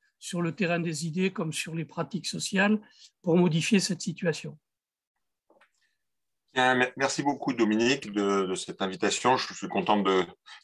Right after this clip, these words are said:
Speaker 2: d'être en, depuis Nîmes où j'habite, d'être en contact, euh,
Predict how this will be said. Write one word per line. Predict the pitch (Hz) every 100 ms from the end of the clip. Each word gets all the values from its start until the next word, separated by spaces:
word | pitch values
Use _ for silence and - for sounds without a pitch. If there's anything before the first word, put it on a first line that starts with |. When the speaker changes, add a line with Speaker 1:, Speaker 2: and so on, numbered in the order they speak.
| -
Speaker 2:
d'être | 101 101
en, | 98 95 92
depuis | - 101 120 120 113 110
Nîmes | 120 143
où | 135
j'habite, | 107 113 120 131 - - -
d'être | 98 - 95
en | 92
contact, | 95 90 101 95 -
euh, | 95 90